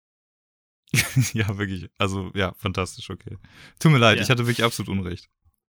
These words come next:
Speaker 2: Ja, okay. Äh, fand ich sehr gut.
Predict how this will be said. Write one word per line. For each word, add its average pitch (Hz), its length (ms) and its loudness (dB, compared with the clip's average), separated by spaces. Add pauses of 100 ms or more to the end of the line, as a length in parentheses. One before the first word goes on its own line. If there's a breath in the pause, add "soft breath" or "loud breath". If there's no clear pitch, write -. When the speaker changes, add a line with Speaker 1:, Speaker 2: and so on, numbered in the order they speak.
(460)
Speaker 2:
Ja, 127 280 -6
okay. 131 320 -4 (240 loud breath)
Äh, 135 260 -2 (460)
fand 220 260 -4
ich 208 60 -2
sehr 196 160 2
gut. 208 260 2